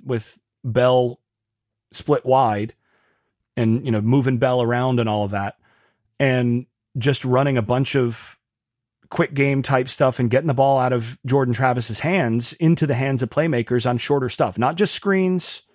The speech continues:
and, you know, the, the, the things that they've been running on the shorter end, but more, you know, more true quick game, you know, your smash concepts, your quick slants, your, you know, s-, stuff like that.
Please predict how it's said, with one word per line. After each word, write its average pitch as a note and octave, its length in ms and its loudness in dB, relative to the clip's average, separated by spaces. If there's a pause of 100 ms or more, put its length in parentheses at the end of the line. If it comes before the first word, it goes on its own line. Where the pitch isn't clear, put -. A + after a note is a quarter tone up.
(460)
and, C#3 380 0
you C#3 80 0
know, B2 80 0
the, B2 240 0
the, B2+ 220 0
the C3+ 140 -6
things D3+ 260 -2
that C#3 100 -4
they've C#3 100 0
been B2 140 0
running D#3 260 2
on C3 60 -2
the A#2+ 80 -2
shorter A2+ 340 -2
end, G2+ 240 -6 (440)
but C3+ 320 2 (280)
more, F3+ 560 2 (1040)
you D#3+ 80 0
know, D#3 140 2
more E3 240 2
true F#3+ 220 0
quick - 240 -2
game, G2 280 -6
you G#2+ 60 -4
know, A2+ 80 -2
your A2+ 140 0
smash C#3 420 -2
concepts, C3 720 -2
your B2 80 -8
quick - 240 -6
slants, B2+ 540 -4
your, B2 160 -8
you C#3 100 -2
know, A2+ 60 0
s-, - 200 -10
stuff - 380 -2
like B2 160 -2
that. G2 340 -4